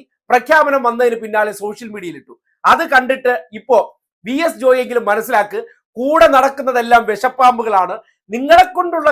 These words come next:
കാര്യങ്ങളെല്ലാം ഉപയോഗപ്പെടുത്തിയതിന് ശേഷം മലപ്പുറത്ത് വന്ന് ബേഷ നമ്മുടെ ചെലവിൽ എല്ലാ കാര്യങ്ങളൊക്കെ നടത്തി നിങ്ങളെ അങ്ങ് സന്തോഷിപ്പിച്ചിട്ട് പോകുമ്പോ ഉള്ളിൽ എന്താണെന്ന് മനസ്സിലാക്കുക. ഇന്നലകളിൽ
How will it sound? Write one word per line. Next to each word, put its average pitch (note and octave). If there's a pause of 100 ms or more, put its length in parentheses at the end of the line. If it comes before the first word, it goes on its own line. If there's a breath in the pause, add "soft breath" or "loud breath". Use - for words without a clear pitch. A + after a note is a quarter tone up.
(100)
കാര്യങ്ങളെല്ലാം C4 (100)
ഉപയോഗപ്പെടുത്തിയതിന് A#3+
ശേഷം G3+ (380)
മലപ്പുറത്ത് E4
വന്ന് C4+ (120)
ബേഷ C#4+ (400)
നമ്മുടെ C4
ചെലവിൽ B3+
എല്ലാ B3 (120)
കാര്യങ്ങളൊക്കെ A#3+
നടത്തി A3 (480)
നിങ്ങളെ D#4+
അങ്ങ് C#4+
സന്തോഷിപ്പിച്ചിട്ട് A#3+
പോകുമ്പോ G#3+ (280)
ഉള്ളിൽ A#3+
എന്താണെന്ന് G#3+
മനസ്സിലാക്കുക. F3 (340)
ഇന്നലകളിൽ C4+